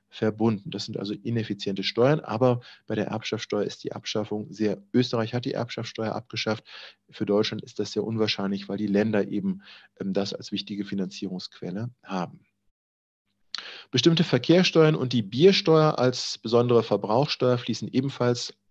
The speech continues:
ausschließlich in vollem Umfang den Ländern zu. Dann haben wir schon gesehen, an den Gemeinschaftssteuern, Einkommensteuer, Körperschaftssteuer, Umsatzsteuer, bekommen die Länder einen bestimmten Anteil, fünfzig Prozent Einkommen, Körperschaftssteuer und einen in einem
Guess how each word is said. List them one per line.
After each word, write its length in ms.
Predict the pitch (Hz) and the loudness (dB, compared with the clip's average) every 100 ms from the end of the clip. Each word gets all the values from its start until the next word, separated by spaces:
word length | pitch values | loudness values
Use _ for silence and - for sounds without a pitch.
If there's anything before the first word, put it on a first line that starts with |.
| _ | _
ausschließlich 640 | 107 123 - 123 120 123 | 2 2 0 -2 -4 -4
in 80 | 113 | -6
vollem 320 | 101 107 104 | -4 -4 -4
Umfang 340 | - 98 - 95 | -6 -6 -6 -6
den 380 | - 101 104 - - - _ | -4 -6 -6 -10 -20 -20 _
Ländern 380 | 107 113 110 80 | 2 4 2 -2
zu. 180 | - - | -6 0
Dann 160 | 127 | 4
haben 140 | 147 151 | 4 4
wir 80 | |
schon 180 | 151 147 | 4 4
gesehen, 320 | 143 131 151 | 4 6 6
an 160 | 160 131 | 6 4
den 240 | 131 123 | 4 4
Gemeinschaftssteuern, 1120 | 120 117 110 143 175 160 - - 135 135 139 - - - - _ _ _ | 2 2 4 4 2 0 -2 2 4 4 2 -4 -16 -20 -20 _ _ _
Einkommensteuer, 680 | 113 123 131 123 120 117 117 | 0 2 0 0 4 4 4
Körperschaftssteuer, 800 | 120 120 117 117 110 - 101 | 2 2 0 -2 -4 -2 -2
Umsatzsteuer, 640 | - 156 160 147 - 135 131 | 0 0 2 2 2 2 2
bekommen 580 | 120 - 120 117 113 107 _ - | 0 0 0 2 -2 -6 _ -6
die 80 | 110 | 2
Länder 400 | 110 110 104 - | 4 4 2 0
einen 440 | 101 101 101 98 | -2 0 -2 -6
bestimmten 380 | - - 101 98 | -10 -4 -4 -4
Anteil, 480 | - 131 175 151 139 | -2 0 2 4 2
fünfzig 480 | 139 135 127 - 117 | 2 -2 -2 -8 -6
Prozent 420 | 113 - 110 101 | -6 -2 -4 -4
Einkommen, 380 | 104 98 104 95 | -6 -6 -6 -4
Körperschaftssteuer 680 | 131 139 135 127 - 120 117 | -2 -2 -2 -4 -2 0 0
und 220 | 113 - | -2 -4
einen 300 | 104 104 104 | -4 -4 -4
in 180 | 98 98 | -6 -6
einem 380 | 98 98 92 | -4 -4 -6